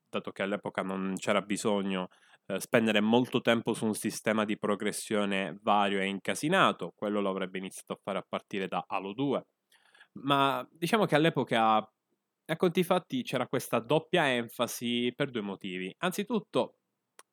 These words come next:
prima Halo doveva essere solo multiplayer, esatto, doveva essere anche più moderno di quanto si pensi. Non che all'epoca non esistessero sparatutto in prima persona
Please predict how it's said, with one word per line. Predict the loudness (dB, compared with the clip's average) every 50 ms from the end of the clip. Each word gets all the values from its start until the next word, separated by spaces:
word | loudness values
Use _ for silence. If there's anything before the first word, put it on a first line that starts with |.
| _ _ _ _
prima | 2 4 4 4 4 4
Halo | 4 4
doveva | 2 2 2 2 2 2
essere | 2 0 0 -2 -2
solo | -2 -2 0 0 0 0
multiplayer, | 0 -2 -6 -6 -8 -10 -8 -6 -6 -6 -6 -8 -10 -10 -10
esatto, | -10 -10 -10 -10 -14 _ -8 -2
doveva | 2 4 6 6 8 6
essere | 6 4 0 -2 2 4 4 4 2 0 _ _ -4
anche | -2 -2 -2 0 -4 -4
più | -4 -2 0 2 2 2 0 -2 -4 _ _ _ _ _ _ _ -6
moderno | -4 0 2 4 4 4 2 0 -4 -4 -4 -4 -4 _ _ _
di | _ -10 -6
quanto | -4 -4 -4 -4 -6
si | -6 -6 -6
pensi. | -6 -6 -6 -8 -10 -12 -14 -16 _ _ _ _ _ _ _ _ _ _ 0
Non | 2 2 4
che | 6 6
all'epoca | 6 6 4 4 2 2 2 4 4 4 4 2 0 _ _ -8
non | -4 -2 -2 -2
esistessero | -4 -4 -8 -10 -8 -6 -6 -6 -6 -6 -6 -4 -4
sparatutto | -4 -6 -8 -4 0 0 0 0 -2 -4 -6 -6 -4 -6
in | -4
prima | -2 0 0 0 0
persona | -2 -4 -6 -8 -6 -4 -2 0 0 0 0 -2 -4 -4